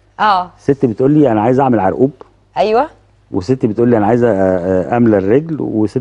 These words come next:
Speaker 2: بتقول لي: "أنا عايزة أخسس الرجل".
Speaker 1: أيوه.
Speaker 2: واخد بالك؟
Speaker 1: اه.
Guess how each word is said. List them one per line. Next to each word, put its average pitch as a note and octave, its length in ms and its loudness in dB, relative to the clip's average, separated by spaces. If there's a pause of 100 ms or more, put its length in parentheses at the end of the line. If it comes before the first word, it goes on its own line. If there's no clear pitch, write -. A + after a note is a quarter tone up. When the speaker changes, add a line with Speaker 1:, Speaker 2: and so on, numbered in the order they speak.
Speaker 2:
بتقول C3 160 0
لي: C3 40 2
"أنا B2+ 80 2
عايزة A2+ 140 -2
أخسس - 360 -4
الرجل". E2+ 280 -8 (120)
Speaker 1:
أيوه. E3 380 -4 (160)
Speaker 2:
واخد F#2 160 -2
بالك؟ A#2 220 0 (180)
Speaker 1:
اه. C#3+ 220 -6